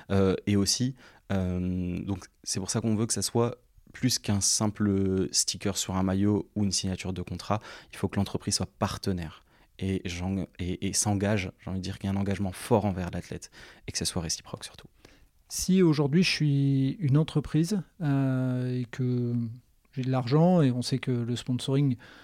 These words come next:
Speaker 2: c'est aussi, bah, c'est dans des périodes aussi où pour l'entreprise ça va bien, j'ai envie de l'investir, j'ai envie d'accompagner un sportif, qu'est-ce que j'ai à y gagner déjà, euh, à venir, euh, euh, supporter un sportif de l'agence ?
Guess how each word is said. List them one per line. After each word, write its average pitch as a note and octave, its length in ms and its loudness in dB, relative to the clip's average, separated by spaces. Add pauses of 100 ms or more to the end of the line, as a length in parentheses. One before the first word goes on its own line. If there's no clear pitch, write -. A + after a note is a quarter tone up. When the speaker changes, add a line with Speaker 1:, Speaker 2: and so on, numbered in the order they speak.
(240)
Speaker 2:
c'est B2+ 240 -2
aussi, C3 360 2
bah, B2 280 -4
c'est B2 320 -2
dans B2 160 0
des B2 100 -2
périodes C3+ 380 0
aussi B2+ 220 0
où C3+ 200 0
pour C3 220 -2
l'entreprise B2+ 400 -2
ça C#3 120 0
va B2 80 2
bien, D#3+ 220 4 (460)
j'ai C3 160 4
envie D3 180 4
de C#3+ 60 0
l'investir, D3 420 4
j'ai E3 80 4
envie C#3 180 4
d'accompagner C#3 480 2
un C#3 100 4
sportif, - 520 -6 (180)
qu'est-ce - 200 0
que F3 100 2
j'ai D3 180 2
à D3 60 6
y C#3+ 100 4
gagner D3+ 360 6
déjà, D3+ 340 6 (220)
euh, C3 720 2
à C#3+ 120 0
venir, D3 380 2
euh, B2+ 220 2 (300)
euh, B2+ 140 0
supporter D3+ 460 -2
un C#3+ 100 0
sportif C3+ 380 -4
de C3+ 80 4
l'agence ? C3+ 420 4